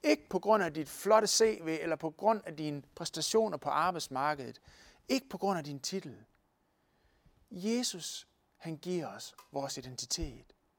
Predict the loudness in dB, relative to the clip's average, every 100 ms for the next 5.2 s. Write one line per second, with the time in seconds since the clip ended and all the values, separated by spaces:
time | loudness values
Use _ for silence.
0 | _ _ _ _ -20 _ _ _ -8 -4
1 | -2 -2 -6 -6 -6 -4 -6 -6 -14 _
2 | _ _ _ _ _ _ _ _ _ _
3 | -4 -4 -4 0 2 2 0 -4 -10 _
4 | _ _ _ _ _ _ _ _ -4 -4
5 | -6